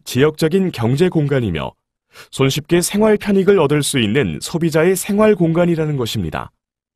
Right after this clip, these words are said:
이러한 상권의 범위 안에서 소비자들은 편익을 향수하고,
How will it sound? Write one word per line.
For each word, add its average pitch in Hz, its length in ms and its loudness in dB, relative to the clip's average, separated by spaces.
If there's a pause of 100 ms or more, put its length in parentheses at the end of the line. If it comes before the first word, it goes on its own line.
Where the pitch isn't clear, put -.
(300)
이러한 156 380 4
상권의 180 540 -2
범위 143 260 0
안에서 98 560 0 (300)
소비자들은 147 800 0
편익을 156 480 0
향수하고, 139 840 -2